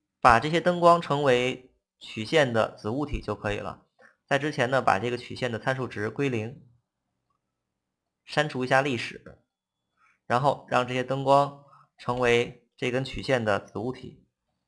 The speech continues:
这样的话呢，我们就可以对当前的灯光进行移动了。好，我们把当前的辅光群组进行保存，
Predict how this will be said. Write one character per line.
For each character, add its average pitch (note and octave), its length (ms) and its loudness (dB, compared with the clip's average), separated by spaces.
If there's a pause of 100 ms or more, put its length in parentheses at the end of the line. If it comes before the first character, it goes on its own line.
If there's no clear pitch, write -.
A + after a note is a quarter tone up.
(120)
这 - 100 -2
样 B2 80 2
的 A#2 60 -2
话 A#2+ 140 -2
呢， G#2 100 -2
我 G2+ 40 -6
们 G2 120 -10
就 A2+ 100 -8
可 B2 140 -6
以 A2 80 -2
对 A2 120 -6
当 A#2+ 200 -4
前 A#2 120 -6
的 G#2+ 80 -4
灯 A#2 160 -8
光 A#2 400 -6
进 A#2+ 140 -10
行 A#2+ 160 -8
移 A#2 80 -10
动 D3 260 -2
了。 - 160 -16 (840)
好， - 320 -4
我 B2+ 80 -4
们 B2 140 -4
把 A#2+ 160 4
当 C#3 180 0
前 C3 180 -2
的 B2 560 0 (120)
辅 A#2 100 -12
光 C#3 160 4
群 C#3+ 180 -8
组 G#2 300 -8 (140)
进 C#3 160 -6
行 B2+ 180 -8
保 E2+ 180 2
存， A#2 540 -6